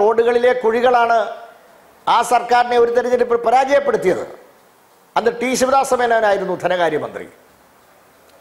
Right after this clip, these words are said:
ആ അവസ്ഥ ഇപ്പോഴും ഉണ്ടാകാൻ പോകുന്നു, കാരണം പണമില്ല. ശമ്പളവും പെൻഷനും നൽകിക്കഴിഞ്ഞാൽ പിന്നെ പതിനഞ്ച് ശതമാനം വരുമാന വിഹിതം വെച്ചാണ് വികസന പ്രവർത്തനങ്ങൾ നടത്തേണ്ടത്.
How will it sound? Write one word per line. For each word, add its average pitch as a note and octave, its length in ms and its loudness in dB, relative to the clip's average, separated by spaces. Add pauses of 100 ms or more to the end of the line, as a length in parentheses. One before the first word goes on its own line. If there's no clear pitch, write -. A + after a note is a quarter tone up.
(160)
ആ - 20 2 (120)
അവസ്ഥ B3+ 260 -2 (1120)
ഇപ്പോഴും B3 340 0
ഉണ്ടാകാൻ A#3 380 2
പോകുന്നു, G#3 340 2
കാരണം F#3+ 300 0
പണമില്ല. D3 340 -4 (1120)
ശമ്പളവും A3+ 440 2
പെൻഷനും A3+ 420 -2
നൽകിക്കഴിഞ്ഞാൽ A3 580 0 (1200)
പിന്നെ C#4 160 0 (100)
പതിനഞ്ച് C4 440 0
ശതമാനം A#3 440 0 (1300)
വരുമാന A#3+ 380 2 (1000)
വിഹിതം A#3 360 0
വെച്ചാണ് G#3+ 380 0 (340)
വികസന F#3 300 0 (100)
പ്രവർത്തനങ്ങൾ F3+ 500 -2
നടത്തേണ്ടത്. G3 520 0